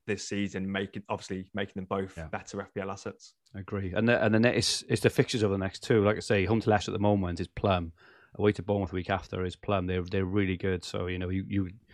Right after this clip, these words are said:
Speaker 2: get excited going into both of those, can't we? Um, next, uh, I don't know if anyone's heard of this guy, actually. His name's Erling Haaland.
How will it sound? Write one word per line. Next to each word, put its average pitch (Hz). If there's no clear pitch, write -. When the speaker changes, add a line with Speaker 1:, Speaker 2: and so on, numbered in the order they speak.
Speaker 2:
get 117
excited 107
going 104
into 95
both 95
of 98
those, 98
can't 98
we? 95
Um, 110
next, -
uh, 107
I 120
don't 151
know 139
if -
anyone's 120
heard 131
of 107
this 101
guy, 110
actually. 104
His 98
name's 110
Erling 120
Haaland. 151